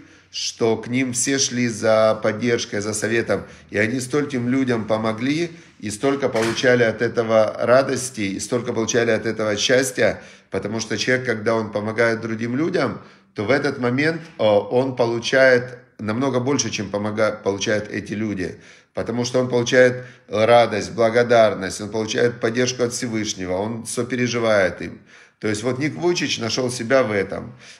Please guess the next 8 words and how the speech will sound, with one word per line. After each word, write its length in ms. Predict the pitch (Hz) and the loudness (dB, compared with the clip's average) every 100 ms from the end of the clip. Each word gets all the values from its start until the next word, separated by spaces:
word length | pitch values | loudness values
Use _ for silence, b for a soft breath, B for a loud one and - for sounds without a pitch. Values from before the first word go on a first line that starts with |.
| B | B
А, 540 | 95 95 98 101 98 - _ _ _ _ _ _ _ _ | 0 4 6 4 0 -16 _ _ _ _ _ _ _ _
Ребе 280 | 127 180 202 | 0 2 0
им 100 | 196 | -2
отвечал, 440 | 185 - 165 156 | -4 -2 0 2
что 280 | 123 127 117 | 0 -2 -4
сейчас 480 | - 139 135 196 139 | -2 -4 0 0 -2
Бог, 440 | 113 165 196 - - _ b b b - | -2 0 0 -6 -16 _ b b b 0
он, 340 | 143 175 175 | 4 4 2